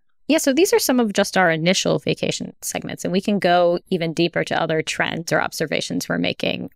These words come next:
To that recent survey of ours that you mentioned earlier, we broke down how long people said that they vacation during the summer, whether it be a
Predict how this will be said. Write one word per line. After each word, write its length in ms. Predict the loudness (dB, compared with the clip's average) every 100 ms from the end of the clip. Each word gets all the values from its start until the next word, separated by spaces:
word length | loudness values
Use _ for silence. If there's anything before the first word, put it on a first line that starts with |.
| _
To 100 | 0
that 140 | 0 0
recent 300 | -2 -4 -2
survey 500 | 0 2 4 4 2
of 140 | 2
ours 300 | 4 4 2
that 140 | 0 -2
you 80 |
mentioned 260 | -2 -2 0
earlier, 380 | 2 2 2 4
we 120 | 4
broke 280 | 4 2 2
down 300 | 0 0 -4
how 200 | -4 -2
long 400 | 2 4 4 0
people 300 | -2 -2 -2
said 160 | -4
that 100 | -4
they 140 | -2 -2
vacation 500 | -2 -2 -2 -2 -4
during 240 | -4 -4
the 60 | -4
summer, 400 | -4 -4 -4 -2
whether 220 | 0 0
it 100 | 0
be 140 | 2
a 100 | 2